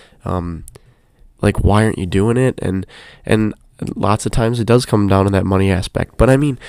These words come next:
when you're nineteen years old, I feel like you can afford to take that risk of,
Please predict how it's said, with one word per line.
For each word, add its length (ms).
when 140
you're 100
nineteen 400
years 220
old, 400
I 80
feel 200
like 140
you 80
can 140
afford 380
to 60
take 240
that 180
risk 380
of, 280